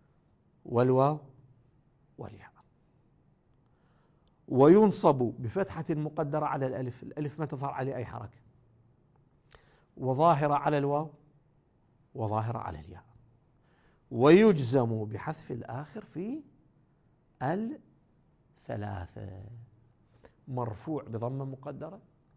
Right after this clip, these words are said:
مرفوع بضمة مقدرة، مرفوع بضمة مقدرة، منصوب بفتحة مقدرة، منصوب بفتحة ظاهرة، لن يدعو، منصوب بفتحة ظاهرة، لن يرمي، مجزوم بحذف ال-،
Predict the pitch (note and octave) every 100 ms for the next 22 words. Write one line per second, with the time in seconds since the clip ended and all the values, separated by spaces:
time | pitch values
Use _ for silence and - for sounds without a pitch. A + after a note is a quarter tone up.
0 | _ _ _ _ _ _ - G#2 - B2
1 | A2+ G2 A2 A2 A2+ A#2 B2 C#3+ D3 A2+
2 | - A#2 G2 F#2 F#2 - - _ _ _
3 | _ _ _ _ _ - C3 B2 - D#3+
4 | A#2 G#2+ B2+ - C#3 C#3 C#3+ C#3 D3+ D#3+
5 | A#2+ A2 - - - A2+ - G#2 A2+ A2
6 | B2+ F#3+ - _ _ _ G#2+ G#2 G#2 G2
7 | F2 G#2 D3+ - _ _ _ _ _ _
8 | _ _ _ _ - A#2 A2 - G#2 G#2+
9 | G#2+ - G2 G#2+ G#2+ D3 A2+ G2+ G2+ F#2+
10 | F#2 F#2 A2 - _ _ _ _ _ _
11 | _ _ _ _ _ _ _ _ _ _
12 | _ _ _ _ _ _ _ _ _ C3+
13 | C3 A2+ A2+ C#3 G#2 G2+ B2+ A2+ C#3+ B2